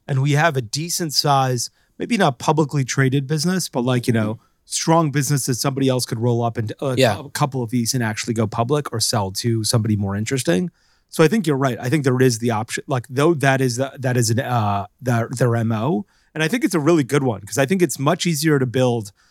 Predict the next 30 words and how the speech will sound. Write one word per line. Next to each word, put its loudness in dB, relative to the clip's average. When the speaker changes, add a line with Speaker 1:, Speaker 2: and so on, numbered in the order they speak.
Speaker 1:
a 4
ten 0
million 2
dollar 2
brand -2
than -2
it 0
is 0
to -2
build 0
a -2
fifty -4
million 0
dollar 0
brand. -2
Like, -2
Speaker 2:
Yeah. 0
Speaker 1:
you -6
know, -2
the 0
cost 0
of -4
advertising 2
just -2
goes 0
up -4
so 0
much. -2
Speaker 2:
Totally. 0
Speaker 1:
Um, 0